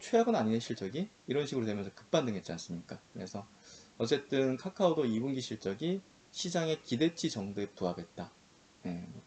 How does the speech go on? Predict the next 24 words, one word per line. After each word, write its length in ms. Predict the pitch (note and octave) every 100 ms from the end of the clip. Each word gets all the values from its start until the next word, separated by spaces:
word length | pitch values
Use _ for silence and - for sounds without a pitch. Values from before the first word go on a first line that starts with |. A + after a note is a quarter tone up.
| - -
뭐 140 | -
크게 220 | - - D3+
성장하거나 520 | E3 D#3+ D#3+ C#3 A#2+
이건 240 | G2+ C#3
아니었기 340 | A#2+ G2+ G2 -
때문에 440 | F2+ F2 G#2 G2 - - - -
우리가 260 | - G2 F#2+
막, 240 | F#2 - - - - - - - -
뭐 220 | - -
다시, 520 | - G#2+ A2+ C#3 C#3 G#3 - -
다시 300 | - G#2+ D#3+
간다 260 | A2 A2 A#2
이렇게 280 | G2+ -
얘기할 240 | G2 A2+ A#2
수는 180 | - B2+
없지만 420 | - F#2 G#2+ F#2+ - - - - -
어쨌든 800 | A#2+ C3 - B2+ B2 A#2 A2 - -
뭐 460 | A2 G2+ G#2 - - - -
크게 280 | - - D#3+
최악은 360 | - G#3+ G3+ D#3
아닌 200 | A2 A2
실적들을 540 | - - C3+ C3 A#2
냈고 520 | F2+ - D#3+ F3+ F3+ -
또 300 | C3 A2